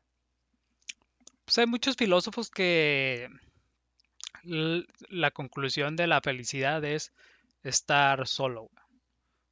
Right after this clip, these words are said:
Eh, hasta cierto punto, porque el, eh, conocer gente te puede traer, digamos, este,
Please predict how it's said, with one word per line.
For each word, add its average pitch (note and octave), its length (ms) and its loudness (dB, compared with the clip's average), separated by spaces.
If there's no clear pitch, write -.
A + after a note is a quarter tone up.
Eh, C3+ 260 -2
hasta C3 320 -4
cierto C#3 320 -6
punto, C3+ 500 -10
porque C3 800 -6
el, B2+ 680 -2
eh, - 760 -12
conocer C#3+ 440 -4
gente D3+ 360 -4
te C#3 120 -10
puede C#3 260 -6
traer, B2+ 960 -6
digamos, B2+ 1000 -10
este, B2 1160 0